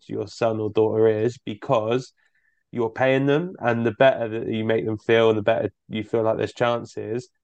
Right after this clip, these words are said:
the more money they're gonna make. So it's kind of like you need to find the good ones where they, they have the, the interest of the children at heart to allow them to progress, rather than someone just saying to you, "Oh, how amazing they are."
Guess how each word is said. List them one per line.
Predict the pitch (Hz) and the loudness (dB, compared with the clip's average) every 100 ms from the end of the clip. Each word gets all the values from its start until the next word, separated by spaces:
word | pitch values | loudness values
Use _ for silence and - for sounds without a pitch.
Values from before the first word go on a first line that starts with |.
| _ - | _ -10
the | 117 | -4
more | 120 117 | -2 0
money | 123 127 | 0 2
they're | 127 | 2
gonna | 127 127 | 0 0
make. | 131 143 156 - | 2 2 0 -4
So | - 117 | -2 0
it's | 117 | 0
kind | - 127 123 | 0 2 2
of | 110 | 0
like | 110 110 113 - _ _ _ | 4 2 2 -4 _ _ _
you | 117 | -10
need | 123 113 | -8 -8
to | 110 | -2
find | 120 113 | 0 0
the | 113 | 0
good | 107 131 | 2 2
ones | 113 110 107 | 2 -4 -4
where | 117 110 107 | 0 2 2
they, | 107 107 | 0 -2
they | 107 104 | -2 0
have | 110 104 - | 0 -2 -4
the, | 110 107 104 | -4 -4 -6
the | 110 110 - | -4 -4 -4
interest | 113 107 117 - 117 | -4 -2 -4 -4 -6
of | |
the | 110 | -6
children | - 117 110 107 107 | -2 0 2 0 -6
at | |
heart | - 110 101 104 - _ _ _ _ _ _ _ _ _ | -6 -4 -4 -6 -12 _ _ _ _ _ _ _ _ _
to | 123 113 | -2 0
allow | 113 113 110 107 | 2 4 4 2
them | 107 104 | -2 -4
to | - 110 | -6 -4
progress, | 104 117 110 95 107 | 0 2 2 0 0
rather | 113 110 104 | 4 4 2
than | 107 104 - - - _ | -2 -2 -6 -16 -20 _
someone | - 110 104 | -4 -2 0
just | 107 | 0
saying | - 110 107 | 2 2 2
to | 107 | 2
you, | 110 | 4
"Oh, | 107 | 4
how | 107 110 | 2 2
amazing | 107 113 104 110 | 4 4 4 2
they | 107 107 | 2 2
are." | 104 104 | 2 0